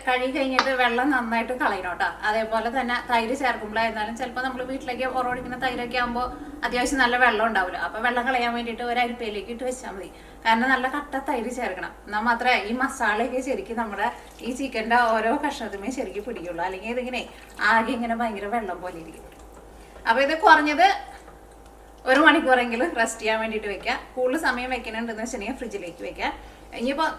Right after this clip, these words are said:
നാട്ടിലൊക്കെ എന്ന് വെച്ചിട്ടുണ്ടെങ്കിൽ കുറച്ചും കൂടി നല്ല ചൂടോ-, ചൂടുണ്ടല്ലോ. അപ്പൊ ഇത്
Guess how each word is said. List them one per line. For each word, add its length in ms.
നാട്ടിലൊക്കെ 480
എന്ന് 160
വെച്ചിട്ടുണ്ടെങ്കിൽ 380
കുറച്ചും 220
കൂടി 120
നല്ല 180
ചൂടോ-, 500
ചൂടുണ്ടല്ലോ. 520
അപ്പൊ 280
ഇത് 360